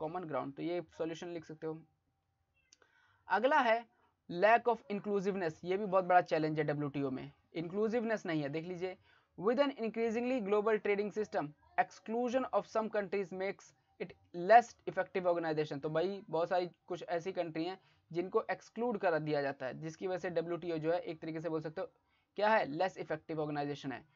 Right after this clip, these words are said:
Countries जैसे कि ईरान, इराक, लेबनन, उज्बेकिस्तान, इन्होंने ज्वाइन ही नहीं करा अभी तक डब्ल्यूटीओ को।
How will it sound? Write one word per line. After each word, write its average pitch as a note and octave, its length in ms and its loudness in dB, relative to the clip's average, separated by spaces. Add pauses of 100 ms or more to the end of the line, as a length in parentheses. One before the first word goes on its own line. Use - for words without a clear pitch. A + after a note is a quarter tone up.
(200)
Countries G3 360 0
जैसे G#3 220 0
कि G3+ 100 -2
ईरान, F#3 440 4
इराक, F3 420 6
लेबनन, E3+ 360 -2
उज्बेकिस्तान, E3 760 -4
इन्होंने E3+ 280 -6
ज्वाइन D#3+ 360 -2
ही G3 100 -4
नहीं G3 160 -4
करा E3+ 180 2
अभी D#3+ 140 0
तक D#3+ 180 -6
डब्ल्यूटीओ C#3+ 680 -4
को। B2+ 200 -14